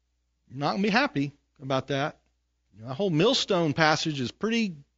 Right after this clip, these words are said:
straightforward. But if this is about some sin in your life and you feel like you have failed and you're not good enough, I want you to know God responds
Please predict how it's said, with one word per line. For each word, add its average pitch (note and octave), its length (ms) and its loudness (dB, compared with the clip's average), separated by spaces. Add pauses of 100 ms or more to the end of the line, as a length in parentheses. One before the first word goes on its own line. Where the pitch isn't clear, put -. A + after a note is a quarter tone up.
(800)
straightforward. G#3 880 0 (3750)
But C3+ 120 -2
if C#3 100 -2
this A#3+ 180 2
is G#3 100 0
about D#3+ 280 4
some D3+ 180 0
sin D3 280 0
in C3+ 100 2
your B2+ 140 0
life A#2+ 340 0
and A#2 100 -2
you C#3 80 2
feel C3+ 200 -2
like B2+ 160 -2
you C3+ 100 -2
have A#2 140 -4
failed B2+ 580 -4 (960)
and A2 120 -6
you're B2+ 180 0
not B2 260 0
good G#2 180 -2
enough, C#3 600 -6 (1400)
I - 160 -20
want G3 140 -6
you A3+ 80 -2
to D3 60 0
know C#3 100 0
God C3+ 240 0
responds C3 460 -6